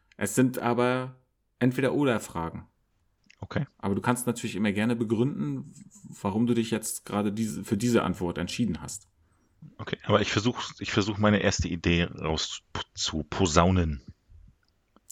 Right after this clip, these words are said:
Speaker 1: Ja, na, das, was dir, äh, was dir in den Sinn kommt. Ich, ich geb dir ja sozusagen was vor.
Speaker 2: Mhm.
Speaker 1: Und dann kannst du natürlich sagen, „Ja, weil“, ne? Okay. Bist du bereit?
Speaker 2: Natürlich.
Speaker 1: Gut. Liebe Fans ohne Namen,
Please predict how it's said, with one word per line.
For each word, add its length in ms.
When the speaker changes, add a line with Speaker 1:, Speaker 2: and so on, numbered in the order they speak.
Speaker 1:
Ja, 240
na, 140
das, 240
was 100
dir, 180
äh, 280
was 160
dir 240
in 100
den 160
Sinn 200
kommt. 180
Ich, 140
ich 240
geb 160
dir 100
ja 100
sozusagen 480
was 140
vor. 480
Speaker 2:
Mhm. 120
Speaker 1:
Und 100
dann 120
kannst 240
du 40
natürlich 320
sagen, 320
„Ja, 320
weil“, 440
ne? 180
Okay. 280
Bist 160
du 200
bereit? 500
Speaker 2:
Natürlich. 640
Speaker 1:
Gut. 240
Liebe 200
Fans 320
ohne 200
Namen, 380